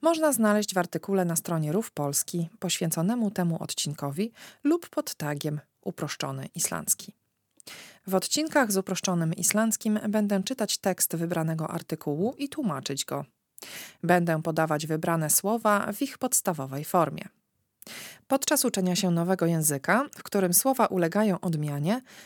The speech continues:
początkowo może być trudno znaleźć podstawową formę danego wyrazu, na przykład rzeczownik w mianowniku lub czasownik w bezokoliczniku. Kiedy już wiemy, o jaki wyraz chodzi,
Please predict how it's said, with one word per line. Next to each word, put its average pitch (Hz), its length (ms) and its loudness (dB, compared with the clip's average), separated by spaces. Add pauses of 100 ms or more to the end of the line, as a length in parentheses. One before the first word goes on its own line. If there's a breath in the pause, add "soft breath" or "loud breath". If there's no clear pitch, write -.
(160 loud breath)
początkowo 311 580 2
może 247 260 2
być 214 160 -2
trudno 190 400 2
znaleźć 165 420 0
podstawową 190 640 0
formę 156 440 0
danego 160 360 2
wyrazu, 175 540 2 (380 loud breath)
na 165 120 4
przykład 170 560 2
rzeczownik 175 580 0
w 151 40 -4
mianowniku 202 760 2
lub 196 260 0
czasownik 170 560 0
w 165 40 -8
bezokoliczniku. 147 920 -4 (720 loud breath)
Kiedy 190 200 4
już 185 180 2
wiemy, 208 420 4
o 165 80 0
jaki 160 260 0
wyraz 151 300 2
chodzi, 214 460 0